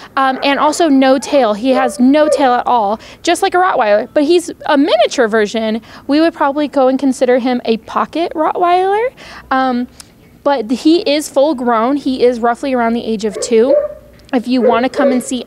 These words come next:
Elmo or his sister who he came in with, Jasmine, you can always give them a call at seven seven five, seven five one, seven zero two zero, or you can always look up Desert Haven on their wa-,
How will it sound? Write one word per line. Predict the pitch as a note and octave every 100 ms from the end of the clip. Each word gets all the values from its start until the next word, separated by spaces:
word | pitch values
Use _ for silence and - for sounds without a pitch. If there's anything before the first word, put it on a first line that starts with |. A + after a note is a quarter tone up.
| -
Elmo | A#3 B3 F4+ -
or | D4+ F#4+
his | G#4 G4
sister | C#4+ C#4 D#4+
who | D#4
he | C4 B3
came | C4+ A#3
in | A3+ A#3+
with, | F4 -
Jasmine, | A3 G3+ A3+ C#4+ A#4+ - - -
you | D#4
can | E4
always | D#4 D#4+
give | D#4+ C#4+
them | D#4
a | C#4+
call | - B3 D#4 -
at | A3+ -
seven | - G#3+ G#3+
seven | A3 G#3+
five, | G#3+ D4 D#4 E4 - - -
seven | F4+ E4+ D#4
five | A3+ G#3
one, | G#3+ G#3+ G#3+
seven | C4 A#3+ A3+
zero | A3 G#3+
two | G#3+ C#4
zero, | C#4 D#4 D4+
or |
you | C4+
can | C#4
always | C4 C#4+
look | D#4
up | E4
Desert | - B3+ D#4+
Haven | D#4 G4 G4+ -
on | C4+
their | F#4
wa-, | F4